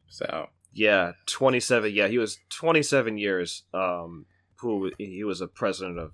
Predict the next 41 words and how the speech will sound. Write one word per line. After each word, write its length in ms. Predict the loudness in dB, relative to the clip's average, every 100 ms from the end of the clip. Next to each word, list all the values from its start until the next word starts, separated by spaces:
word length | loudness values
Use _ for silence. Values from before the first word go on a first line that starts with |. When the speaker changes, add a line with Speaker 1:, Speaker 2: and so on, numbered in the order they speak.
| _
Speaker 2:
Burkina 380 | -16 -10 -8 -8
Faso, 380 | -6 -6 -6 -10
and 100 | -12
then 220 | -14 -16 _ _ _ 4
yeah, 220 | 6 6
there 180 | 6 4
were 80 |
massive 500 | 4 4 4 2 -2
protests 640 | -2 0 0 0 -2 -2 -4
that, 300 | -4 -2 -2
uh, 240 | -2 -4 -4
basically 480 | -4 -4 -4 -6 -4
ousted 400 | -4 -4 -6 -10
him 300 | -12 -12 -16
in 220 | -18 -16
twen-, 320 | -12 -10 -10 -12
in 140 | -16 -12
two 160 | -10 -2
thousand 360 | 0 -2 -6
fourteen, 600 | -6 -6 -4 -6 -6 -8 -14 -20 -20 -20 -12 -2
and 100 | 6
he's 180 | 6 8
been 180 | 8
living 220 | 8 8 8
in 100 | 6
exile 560 | 4 6 6 6 6
in 180 | 4 2
the 80 | 4
Ivory 320 | 2 0 -4
Coast 380 | 0 0 0 -4
since 160 | -8
twenty 260 | -8 -6 -8
fourteen. 540 | -4 -6 -4 -8 -8
So 340 | -6 -4 -2 -4
he, 160 | -8 -4
uh, 200 | -2 -2
he, 500 | -4 -4 -4 -4 -8
Blaise 360 | -4 0 0 0
Compaoré 440 | -4 0 2 2
will 140 | 0
be 320 | -4 -4 -4